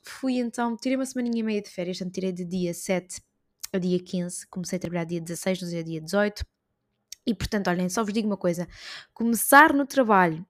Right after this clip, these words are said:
depois de um feriado em que só trabalho quarta, quinta e sexta foi a melhor decisão, porque não custa tanto, apesar de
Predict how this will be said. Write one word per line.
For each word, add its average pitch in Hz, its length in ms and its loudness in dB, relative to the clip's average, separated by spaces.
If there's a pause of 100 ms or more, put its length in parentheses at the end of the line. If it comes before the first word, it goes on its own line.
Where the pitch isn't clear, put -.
(120)
depois - 360 -2
de 240 80 -4
um 240 40 -4
feriado 190 440 -2
em 175 100 -6
que - 100 -12
só 214 120 -4
trabalho 185 440 -2 (460)
quarta, 208 320 -4
quinta 202 260 -8
e 190 60 -4
sexta 202 280 -6
foi 208 400 -4
a 214 60 -6
melhor 208 240 -4
decisão, 196 400 -6
porque 185 240 -8
não 220 180 -2
custa 226 360 -4
tanto, 208 560 -2 (520)
apesar 208 320 4
de 202 360 2